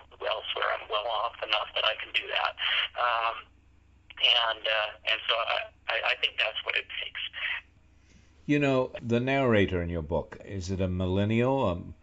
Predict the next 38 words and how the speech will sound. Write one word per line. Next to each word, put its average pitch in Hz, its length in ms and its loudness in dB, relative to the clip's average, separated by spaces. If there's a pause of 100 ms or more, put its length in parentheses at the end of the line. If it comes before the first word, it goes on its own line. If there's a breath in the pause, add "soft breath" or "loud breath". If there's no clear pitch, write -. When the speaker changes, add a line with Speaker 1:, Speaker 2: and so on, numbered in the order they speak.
(300 soft breath)
Speaker 2:
a, 101 60 -8
a 95 40 -6
likable 107 560 4
character, 120 600 4
a 90 40 0
spoiled 107 540 2
rich 110 340 0
kid, 117 400 6
or 92 280 0 (280)
who 135 220 -2
does 113 240 -4
that 101 260 0
person, 98 440 -4 (200 soft breath)
the 98 80 0
narrator 95 600 4
of, 82 220 0
uh, 80 200 0 (380 soft breath)
The 95 80 0
Worst 95 260 4
Generation, 85 600 2
Speaker 1:
Yeah. - 100 -20
Speaker 2:
who 101 140 2
is 90 160 2
that? 62 220 -10 (520)
Speaker 1:
The 160 60 0
narrator, 170 760 2
the 143 80 0
narrator 180 420 2
is 143 380 2
Jenny 139 340 6
Allhouse, 117 600 2
whom 120 120 -8
you 120 140 4
mentioned. 110 500 4
Speaker 2:
Yeah. 85 220 2
Speaker 1:
And 127 600 0
she - 640 4
is, 156 340 4